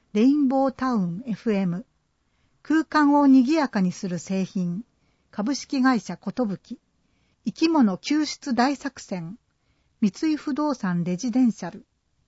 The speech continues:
津波実験教室、大成建設ハウジング。リフォームのご相談、薄倉建設株式会社。長谷港お菓子つかみ取り大会、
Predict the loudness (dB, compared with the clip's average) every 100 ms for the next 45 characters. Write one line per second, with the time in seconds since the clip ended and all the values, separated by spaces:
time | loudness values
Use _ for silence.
0 | _ _ _ _ 2 4 6 4 0 0
1 | -4 -4 -2 -2 -2 -4 -4 -6 -20 -20
2 | _ _ _ _ _ -6 -6 -4 -2 -2
3 | 2 4 4 2 -4 -4 -2 -2 -2 -4
4 | -8 -8 -16 _ _ _ _ _ _ _
5 | -2 -2 0 0 4 4 2 0 -4 -4
6 | -2 -2 -4 -6 -8 -12 _ _ _ _
7 | -10 -10 -10 -6 -4 -4 -2 -2 -2 -8
8 | -10 -8 -6 -6 -4 0 0 0 -6 -16
9 | -20 _ _ _ _ _ _ _ _ -8
10 | -4 -2 -4 -4 -6 -6 -10 -6 -4 -2
11 | -4 -6 0 2 2 0 -2 -2 -4 -4
12 | -8 -14 -14